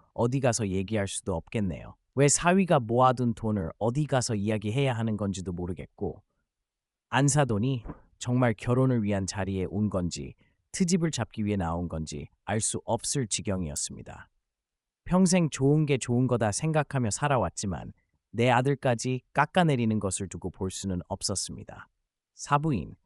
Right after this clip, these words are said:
상민이가 연봉이 일억 정도 합니다. 공부를 오래 하느라 직장에 늦게 들어가서 그렇지 앞으로 더 많이 벌 거고요. 살면서 집도 사고 할 능력 충분합니다.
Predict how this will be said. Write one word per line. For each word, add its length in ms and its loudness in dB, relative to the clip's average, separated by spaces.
상민이가 720 2
연봉이 520 0
일억 300 0
정도 300 -2
합니다. 500 -8
공부를 480 2
오래 260 4
하느라 500 -2
직장에 560 -2
늦게 320 -2
들어가서 540 -2
그렇지 500 -6
앞으로 420 -4
더 180 -6
많이 340 0
벌 220 -6
거고요. 540 -8
살면서 680 0
집도 360 -2
사고 400 2
할 100 4
능력 340 0
충분합니다. 800 -4